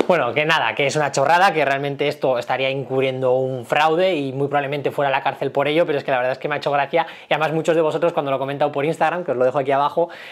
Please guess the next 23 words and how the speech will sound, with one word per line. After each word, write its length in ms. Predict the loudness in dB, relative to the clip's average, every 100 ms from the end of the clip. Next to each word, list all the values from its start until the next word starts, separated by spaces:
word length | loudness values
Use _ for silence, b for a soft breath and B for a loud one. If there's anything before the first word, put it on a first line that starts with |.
| B
eh, 280 | 0 0 0
dice, 260 | -2 -2 0
"Yo 260 | 0 0 0
por 160 | -2
si 120 | 0
acaso 400 | 0 0 0 0
he 80 | 2
apostado 400 | 2 0 0 0
un 160 | 2 0
euro 240 | -2 -4
por 180 | -6 -8
ti, 180 | -6 -4
¿no? 160 | 0 2
O 120 | 4
dos 200 | 2 2
euros 260 | -2 -4 -6
por 220 | -6 -4
ti". 220 | -4 -6
Pues 200 | -2 0
bueno, 220 | 0 -2
oye, 260 | -2 -2 -6 B B B
que 360 | 0 2 2 0
mañana 520 | 0 0 2 0 0